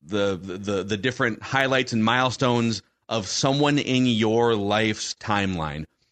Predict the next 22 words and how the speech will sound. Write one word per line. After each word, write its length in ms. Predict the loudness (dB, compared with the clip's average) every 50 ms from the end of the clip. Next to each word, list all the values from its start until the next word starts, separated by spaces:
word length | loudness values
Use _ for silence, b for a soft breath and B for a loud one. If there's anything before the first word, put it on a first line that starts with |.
| _ _ _ _ _ _ _ -6
Think 160 | -4 -2 0
of 80 | 0 2
it 80 | 2
as 140 | 0 0 -2
a 40 | -2
podcast 760 | 0 0 2 2 2 0 0 0 2 2 2 0 -2 -6 -8
professionally 520 | -8 -8 -4 0 0 0 0 0 0 0
produced 520 | 0 0 0 2 2 2 2 0 -2 -4 -4
with 100 | -4 -4
a 60 | -4
professional 480 | -4 -6 -4 -2 -2 0 0 0 0 0
interviewer. 500 | 0 0 0 0 0 0 0 0 0 -2
You 140 | -2 -4
can 120 | -6 -6 -6
choose 320 | -2 -2 0 0 0 0
me 440 | 0 0 0 0 0 0 -2 -4 b b b b b b -6
at 140 | -4 -2 0
my 220 | 0 0 0 0
sound 280 | 0 0 0 0 0 -2
story 300 | -2 -2 -2 -2 0 0
dot 260 | 0 0 0 -2 -2
com 380 | -4 -4 -4 -4 -4 -6 -8